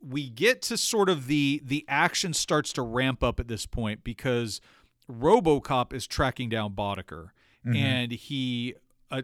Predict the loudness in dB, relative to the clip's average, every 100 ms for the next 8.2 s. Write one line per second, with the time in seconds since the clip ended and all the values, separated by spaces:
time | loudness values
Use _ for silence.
0 | -6 -10 0 2 2 -2 0 4 4 2
1 | 2 0 0 -4 -6 -6 -8 -4 -4 -2
2 | -4 -4 -6 -6 -6 -8 -12 -4 -2 -2
3 | -4 -10 -8 -4 4 4 4 -2 2 4
4 | 4 2 -4 -20 -20 -4 0 2 2 0
5 | -2 -4 -4 0 0 2 0 4 6 6
6 | 6 2 -4 -4 0 0 0 -2 0 -2
7 | 2 2 2 -2 -2 0 0 -2 -6 -6
8 | -4 -6